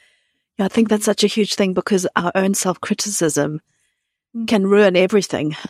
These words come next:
Speaker 1: basically, and ruins our whole experience of our lives. And we can't then be present for our kids because we think we're less than, when in fact our kids think we're the best. And the,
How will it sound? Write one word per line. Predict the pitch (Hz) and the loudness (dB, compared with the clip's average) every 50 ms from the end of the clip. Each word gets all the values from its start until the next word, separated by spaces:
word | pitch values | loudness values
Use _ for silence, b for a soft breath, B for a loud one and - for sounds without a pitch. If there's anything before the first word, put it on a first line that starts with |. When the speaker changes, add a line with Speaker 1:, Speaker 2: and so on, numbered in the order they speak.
| - - | -12 -6
Speaker 1:
basically, | - 160 143 - - 135 - - 123 139 147 _ _ _ _ _ _ _ _ _ _ _ _ _ _ _ _ _ _ - | -4 -4 -4 -2 -2 -4 -2 -2 -4 -4 -6 _ _ _ _ _ _ _ _ _ _ _ _ _ _ _ _ _ _ -6
and | 185 190 196 | -6 -2 2
ruins | 220 208 202 190 175 185 | 4 4 4 4 2 4
our | 156 170 170 | 2 2 2
whole | 175 190 185 175 | 4 2 2 2
experience | 165 - - 185 175 170 165 - | 2 0 0 0 0 0 -2 -4
of | 170 175 | -2 -2
our | 156 160 | -2 0
lives. | 170 170 165 156 156 160 165 - - - _ _ - | 0 0 0 0 -2 -2 -4 -6 -12 -16 _ _ -4
And | 175 185 170 165 165 160 156 | 0 0 2 2 0 0 -2
we | 175 - | -4 -4
can't | - - 160 156 147 | -2 0 0 0 0
then | - 165 160 | 0 -2 -2
be | 160 | -2
present | - - 165 160 156 - | -2 -2 -4 -4 -4 -2
for | 160 | -2
our | 156 156 | -2 -2
kids | - - 180 160 - - | 0 -2 -2 -2 -2 -4
because | - - - - 202 185 180 - | -8 -8 -4 -2 -2 -2 0 -2
we | 175 170 | -4 -4
think | - - 196 185 175 - | -4 -2 -4 -4 -2 -2
we're | - 170 165 | -2 -2 0
less | 165 170 180 175 - - - | 2 2 2 2 0 -4 -4
than, | 151 143 151 151 - _ _ _ _ _ _ _ _ _ - | -2 0 0 -2 -4 _ _ _ _ _ _ _ _ _ -4
when | 208 196 180 | -2 0 0
in | 175 170 | 0 0
fact | - - 196 185 - - - - _ _ - 190 | 0 0 -2 -2 -4 -4 -12 -14 _ _ -2 -2
our | 175 175 | -2 -2
kids | - - 208 233 - - | -2 0 -2 -2 -2 -2
think | - 214 196 - - | -6 -6 -4 -2 -4
we're | 170 | -2
the | - - | -2 -2
best. | - 185 180 165 151 156 - - - - _ _ _ _ _ _ _ _ _ _ _ _ _ _ - | 0 2 2 2 0 -2 -8 -12 -14 -16 _ _ _ _ _ _ _ _ _ _ _ _ _ _ -2
And | 208 185 185 180 180 | 0 2 2 2 2
the, | 175 170 175 170 170 170 165 160 - | 2 2 2 2 0 0 0 -2 -2